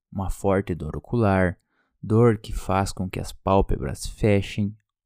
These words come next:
a pupila que não fica reagente, o paciente apresentar uma fotofobia,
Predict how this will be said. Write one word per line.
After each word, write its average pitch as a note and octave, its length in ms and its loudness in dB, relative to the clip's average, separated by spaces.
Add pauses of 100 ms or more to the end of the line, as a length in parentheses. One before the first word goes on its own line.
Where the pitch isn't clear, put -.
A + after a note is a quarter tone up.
(160)
a G#2+ 100 0
pupila A#2 540 0
que - 160 -8
não F#2+ 160 -2
fica - 320 -4
reagente, F#2 920 -2 (120)
o - 80 -12
paciente F#2 480 -6
apresentar F#2 420 -2
uma F2+ 160 -4
fotofobia, F#2+ 880 -4